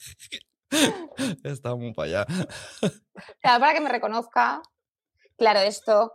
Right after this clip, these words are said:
Speaker 2: para quien lo vea, es que en la foto que tengo en Clubhouse estoy así, es una, así en-, que me tapa medio así un poco, yo estoy así. Y claro, y si no, pues el hombre me va a ver con las gafas y va a decir,
Speaker 1: <laughs>
Speaker 2: "¿Quién es?".
Speaker 1: ¿Quién es? ¿Quién es?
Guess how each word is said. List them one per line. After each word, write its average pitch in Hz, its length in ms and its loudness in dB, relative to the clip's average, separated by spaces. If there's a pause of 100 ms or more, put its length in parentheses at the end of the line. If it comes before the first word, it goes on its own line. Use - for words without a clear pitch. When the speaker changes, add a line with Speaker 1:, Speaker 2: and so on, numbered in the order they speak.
Speaker 2:
para 214 120 -12
quien 180 200 -8
lo 175 100 -6
vea, 185 420 -2
es 185 160 -14
que 202 100 -6
en 196 80 -4
la 180 120 -2
foto 180 340 -8
que 190 100 -10
tengo 185 240 -8
en 185 60 -8
Clubhouse 175 440 -8
estoy 170 260 -4
así, 170 200 -2
es - 120 -8
una, 170 180 0 (180)
así 175 180 -8
en-, 170 200 -6
que 190 100 -6
me 170 80 -4
tapa 180 200 -4
medio 170 380 -2
así 170 200 -14
un - 80 -12
poco, 170 380 -4
yo 165 60 -6
estoy 165 200 -10
así. 170 580 -4 (440)
Y 170 120 -8
claro, 160 280 0
y 143 40 -10
si - 160 -14
no, 156 140 -8
pues 160 260 -16
el 160 160 -10
hombre 165 200 -6
me 156 120 -4
va 151 80 -6
a 147 40 -4
ver 156 100 -8
con 160 100 -4
las 160 160 -2
gafas - 260 0
y - 40 -4
va 170 60 -2
a - 20 6 (160)
decir, - 100 -10
Speaker 1:
<laughs> 123 400 -2
Speaker 2:
"¿Quién 90 200 -6
es?". - 200 -10
Speaker 1:
¿Quién 67 200 -12
es? - 200 -10
¿Quién - 80 -8 (160)
es? - 220 -8